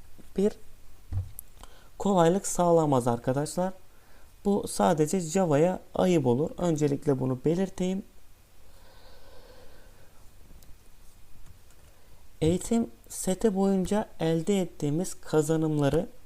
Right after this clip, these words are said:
pratiğe dökmek için her dersin sonunda,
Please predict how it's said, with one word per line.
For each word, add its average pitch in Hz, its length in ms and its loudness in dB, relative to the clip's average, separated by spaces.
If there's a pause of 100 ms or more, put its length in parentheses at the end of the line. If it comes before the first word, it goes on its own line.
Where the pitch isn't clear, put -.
(640)
pratiğe 196 500 2
dökmek 202 420 0
için 208 300 -2 (880)
her 214 420 0
dersin 151 360 0
sonunda, 170 640 0